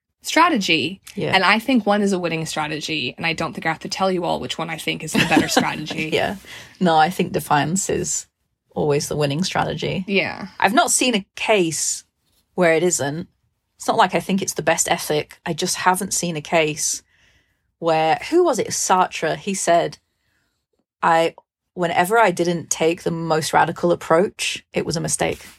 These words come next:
Speaker 1: Yeah.
Speaker 2: I think it was Sartre that said it. Maybe I'm robbing Michael Parente of a quote, but I think it was Sartre that said that.
Speaker 1: Yeah.
Speaker 2: And yeah, I agree, actually.
Speaker 1: Yeah.
Speaker 2: If you can have the nerve to do that. And I think the fact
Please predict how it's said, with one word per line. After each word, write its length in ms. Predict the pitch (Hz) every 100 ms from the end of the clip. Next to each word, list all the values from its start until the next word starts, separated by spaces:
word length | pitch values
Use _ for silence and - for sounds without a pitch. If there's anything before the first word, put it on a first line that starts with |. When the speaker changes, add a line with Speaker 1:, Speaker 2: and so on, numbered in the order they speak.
| _ -
Speaker 1:
Yeah. 380 | 202 170 147 - -
Speaker 2:
I 100 | 185
think 200 | 185 190
it 60 | -
was 100 | -
Sartre 280 | 165 - -
that 120 | -
said 200 | - 160
it. 140 | 151
Maybe 280 | 180 170 165
I'm 280 | 160 156 165 _ _ _
robbing 320 | 170 170 165
Michael 300 | 165 160 175
Parente 480 | 165 160 160 185 156
of 80 | 156
a 40 |
quote, 280 | 151 180 156 - - -
but 160 | 196 156
I 80 | 175
think 240 | - 190 -
it 60 |
was 120 | -
Sartre 360 | - 160 - -
that 120 | -
said 240 | - 156 -
that. 260 | 151 - -
Speaker 1:
Yeah. 420 | 208 175 143 196 - _ _
Speaker 2:
And 380 | - 165 165 165
yeah, 300 | 165 160 156 - _ 180
I 160 | 170
agree, 580 | 170 160 180 196 170 170 _ -
actually. 640 | 180 - - 165 165 175 -
Speaker 1:
Yeah. 400 | 220 180 - 196 _ _
Speaker 2:
If 120 | -
you 60 | 190
can 120 | 190
have 240 | 180 165 160
the 80 | 165
nerve 320 | 160 160 -
to 100 | -
do 200 | 170 165
that. 300 | 151 143 - - - _
And 140 | 170 170
I 80 | 156
think 340 | - 160 -
the 80 | 160
fact 480 | - 185 - -